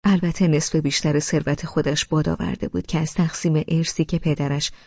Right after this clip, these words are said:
با وجود زنده بودن بین پنج پسرش تقسیم کرده بود به او رسیده بود.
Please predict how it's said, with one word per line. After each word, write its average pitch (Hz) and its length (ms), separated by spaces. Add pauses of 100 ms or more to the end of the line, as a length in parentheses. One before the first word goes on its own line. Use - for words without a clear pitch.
(160)
با 190 140 (100)
وجود 185 300
زنده 151 420
بودن 139 360
بین 135 240
پنج 156 320
پسرش 143 480
تقسیم 156 380
کرده 151 380
بود 147 300
به 160 100
او - 120
رسیده - 540
بود. - 220